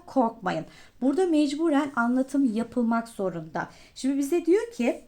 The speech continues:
bakın şurayı tekrar okuduğunuzda Nisan iki bin yirmide,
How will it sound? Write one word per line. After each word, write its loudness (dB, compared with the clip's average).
bakın -2
şurayı -2
tekrar 0
okuduğunuzda -2
Nisan 4
iki -2
bin 2
yirmide, 2